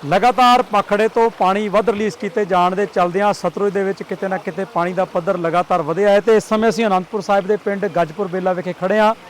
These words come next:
ਤੁਸੀਂ ਦੇਖ ਸਕਦੇ ਹੋ ਕਿ ਇਹ ਗੱਜਪੁਰ ਬੇਲਾ ਦੀ ਰੋਡ ਹੈ, ਅੱਗੇ ਚੰਦਪੁਰ ਬੇਲਾ ਤੇ ਇੱਕ ਪਾਸੇ ਪਿੰਡ ਹਰੀਆਲ ਹੈ।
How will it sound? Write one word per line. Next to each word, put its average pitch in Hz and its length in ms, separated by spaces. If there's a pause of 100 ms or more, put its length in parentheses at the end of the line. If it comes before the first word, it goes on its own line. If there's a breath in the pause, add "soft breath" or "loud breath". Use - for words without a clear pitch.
(560)
ਤੁਸੀਂ 202 200
ਦੇਖ 214 180
ਸਕਦੇ 226 300
ਹੋ 254 100
ਕਿ 262 220
ਇਹ 254 200
ਗੱਜਪੁਰ 190 360
ਬੇਲਾ 208 280
ਦੀ 208 140
ਰੋਡ 196 240
ਹੈ, 214 120
ਅੱਗੇ 208 200
ਚੰਦਪੁਰ 190 440
ਬੇਲਾ 208 300
ਤੇ 214 160
ਇੱਕ 202 140
ਪਾਸੇ 196 300
ਪਿੰਡ 196 240
ਹਰੀਆਲ 190 500
ਹੈ। 151 160